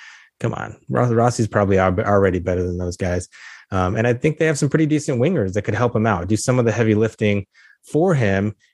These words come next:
and he can help distribute the puck and get some points. So, um, just a reminder that, you know, if you look at hockey prospecting, if you correct for all prospects under a hundred seventeen games played in the N H L, um, which I'll tell you what that means in a second, but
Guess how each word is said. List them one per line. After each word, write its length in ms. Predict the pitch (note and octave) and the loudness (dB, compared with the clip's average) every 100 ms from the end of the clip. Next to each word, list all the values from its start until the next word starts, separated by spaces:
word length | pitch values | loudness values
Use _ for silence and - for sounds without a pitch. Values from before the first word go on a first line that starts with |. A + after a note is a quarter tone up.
| - | -4
and 160 | G#2+ | -2
he 160 | G#2+ A2+ | 0 -2
can 160 | - G2+ | -2 0
help 200 | G2+ G#2 | 0 0
distribute 360 | G2+ A2 F#2+ | 0 0 0
the 80 | F2 | -2
puck 280 | - F#2 - | -2 -2 -2
and 100 | F#2 | -4
get 120 | F2+ | -4
some 140 | F#2 | -6
points. 360 | F2+ G2 F2+ F2 | -4 -2 -2 -2
So, 280 | G2+ F#2+ - - - _ C3 | 0 0 -2 -18 -20 _ 0
um, 240 | A2 G#2+ | 2 2
just 180 | B2+ - | 0 0
a 60 | |
reminder 500 | C#3 A2 G#2+ C3 A2+ | 2 2 2 2 2
that, 300 | G2+ G2+ G2 - | 2 2 0 -4
you 100 | B2 | -2
know, 120 | A2+ G#2 | 0 0
if 160 | - | 0
you 80 | B2 | 0
look 160 | E3 F3+ | 0 0
at 100 | B2+ | 0
hockey 280 | C3 C3+ | -2 -2
prospecting, 800 | A2+ G#2 G#2+ - B2 C#3+ C#3+ D3 - _ _ _ - | -2 -2 -2 -2 -2 0 0 -2 -6 _ _ _ -6
if 160 | A2+ | -2
you 160 | A#2 A#2 | 2 0
correct 480 | - - A#2+ C3 C3+ | 0 0 2 0 -2
for 420 | - B2+ A2+ - | -4 0 0 0
all 240 | A2 A#2+ | -2 -2
prospects 640 | C3 A#2+ A#2 - A2 G2+ - | -2 -2 -2 0 0 0 -2
under 220 | A#2 A2 | 0 0
a 80 | G2+ | 0
hundred 320 | A#2+ B2 A#2 | 2 0 0
seventeen 500 | A#2 A2+ G#2 A2 G#2 | 0 -2 -2 -2 0
games 300 | G2+ G2+ G2 | 0 0 -4
played 300 | - G#2 G2 | -2 0 2
in 80 | F#2+ | 0
the 80 | F#2+ | 0
N 100 | F#2+ | -2
H 200 | F2+ G2+ | -2 -2
L, 280 | F#2 F2 - - - - _ G#2 | 0 -2 -6 -20 -20 -20 _ -6
um, 340 | F#2 F2+ F#2 - | -4 -4 -4 -4
which 180 | G#2 | 0
I'll 80 | G2 | 0
tell 160 | - G#2 | 2 0
you 100 | F#2+ | 2
what 120 | F#2 | 0
that 180 | F#2+ G2 | 0 0
means 180 | F#2+ F#2 | -2 -2
in 80 | |
a 60 | F#2 | -4
second, 420 | - G2 - F2 | -2 -2 -2 -2
but 180 | F#2+ | -2